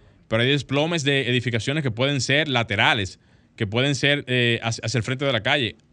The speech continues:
o cualquier tipo de condicionante, y más en las zonas donde el lindero cero es prácticamente un diario vivir.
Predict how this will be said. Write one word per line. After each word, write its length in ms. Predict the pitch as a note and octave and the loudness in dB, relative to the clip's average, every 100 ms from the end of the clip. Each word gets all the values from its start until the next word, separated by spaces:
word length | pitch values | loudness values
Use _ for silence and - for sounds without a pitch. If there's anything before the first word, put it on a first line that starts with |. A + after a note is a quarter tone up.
| _ | _
o 260 | C3 E3 C#3+ | -2 -2 -2
cualquier 540 | - C#3+ B2+ - F3+ | -2 -2 0 0 0
tipo 280 | D#3+ F3+ E3 | 0 -4 -2
de 80 | D3+ | -2
condicionante, 580 | C#3 B2 A2+ G2+ F#2 F#2 | -2 -2 -2 -2 -4 -2
y 100 | C3+ | -2
más 280 | C#3+ D#3 E3+ | 0 0 0
en 80 | F3 | -2
las 100 | D#3 | 0
zonas 280 | E3 E3 | 0 0
donde 200 | D3+ C#3+ | 0 0
el 80 | C3+ | 0
lindero 560 | B2 A2 B2+ C#3 G#2+ A2+ - _ _ - | 0 2 2 2 0 -6 -12 _ _ -12
cero 500 | - C#3+ C3+ A2 A2 - _ _ | 2 4 4 2 -4 -12 _ _
es 120 | A2 | -6
prácticamente 720 | - B2 C3 C3 C3 C3+ C3+ | -2 -2 0 -2 -2 -4 -2
un 520 | C3 C#3+ D3+ D3+ D3 C3 | -2 -2 -4 -6 -6 -2
diario 240 | C3 D3 | 0 2
vivir. 360 | D3 D#3+ C3+ | 0 0 -2